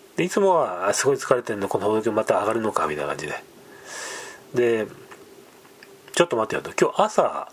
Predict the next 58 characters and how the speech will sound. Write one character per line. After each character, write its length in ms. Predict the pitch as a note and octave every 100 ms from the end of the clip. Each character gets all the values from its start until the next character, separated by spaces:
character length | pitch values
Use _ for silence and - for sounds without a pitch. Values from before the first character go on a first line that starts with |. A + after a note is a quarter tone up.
| - - -
来 100 | A3+
る 80 | G3
時 220 | A2 D#2+
に 240 | E2+ D#2+
抜 120 | F2+ B2
け 140 | G3+
て 100 | G3
る 100 | F#3+
ポ 140 | - F3
イ 40 |
ン 20 |
ト 80 | D#3+
来 80 | -
た 100 | -
な」 120 | -
と。 180 | - - - - - -
「こ 120 | D#3
れ 80 | B2+
抜 40 | B2+
け 100 | E3+
て 120 | -
た 100 | B2
よ 60 | E2
ね」 120 | -
と。 220 | - - - - - - -
「覚 240 | C3 D3
え 40 | B2+
て 100 | D2+
る」 80 | D2
と。 80 | - - - - - - -
で、 80 | D3+
交 200 | - G#3
差 120 | G#3+
点 200 | G#3+ G3+
名 140 | D#3
と 60 | -
か 100 | C#2+
ね、 140 | A2+ C3+
そ 100 | B2+
の 260 | B2 C3 -
曲 120 | C3+
が 100 | E3
る 80 | E3
ポ 160 | E3
イ 40 | D#3+
ン 40 |
ト 140 | D3+ C#3+
も 220 | C#3+ - - - - -
若 140 | D3+ -
干 240 | G3 F#3+
複 180 | - F#3+
雑 180 | F#3 F#3
な 120 | F3+
ん 60 | A#2+
だ 60 |
け 100 | F2
ど 100 | E2
も、 400 | G2+ G2+ E2 -